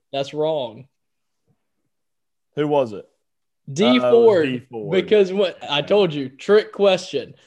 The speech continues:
Speaker 1: Actual linebacker that ended up playing linebacker in the N F L was Takeo Spikes.
Speaker 2: Okay, so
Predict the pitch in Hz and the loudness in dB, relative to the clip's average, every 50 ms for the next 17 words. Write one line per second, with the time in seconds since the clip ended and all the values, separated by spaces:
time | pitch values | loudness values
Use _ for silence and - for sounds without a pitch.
0 | _ _ _ _ _ _ _ - 170 190 220 226 208 - - 233 233 233 233 214 | _ _ _ _ _ _ _ -2 0 0 0 0 -2 -6 -8 -2 2 4 4 4
1 | 202 202 196 202 196 196 185 170 156 151 147 - 160 151 143 139 139 143 160 175 | 4 2 -2 -2 -4 -4 -4 -2 -2 -2 -2 -2 -2 0 0 -2 -2 -2 -2 -2
2 | 185 175 180 170 156 - - 180 175 170 170 170 170 165 165 160 160 160 156 160 | 0 0 0 0 -2 -4 -4 -2 -2 -2 -2 -4 -4 -6 -6 -6 -6 -4 -4 -4
3 | 160 151 - 165 151 143 139 143 143 143 143 135 131 139 151 139 135 127 127 - | -4 -4 -4 -4 -6 -4 -4 -4 -6 -6 -6 -6 -4 -4 -2 -2 -2 -4 -8 -12
4 | - 110 - - 143 135 131 127 - - - 123 113 98 87 - - - - - | -16 -14 -10 -8 -6 -6 -6 -6 -10 -12 -14 -14 -14 -14 -16 -20 -20 -20 -20 -20
5 | - _ _ _ _ _ _ _ _ _ _ _ 135 143 143 - 143 113 92 85 | -20 _ _ _ _ _ _ _ _ _ _ _ -2 -2 -2 -2 -4 -8 -8 -10
6 | 80 _ - - 151 135 123 117 110 104 101 | -14 _ -8 -4 -2 -2 0 -2 -4 -8 -12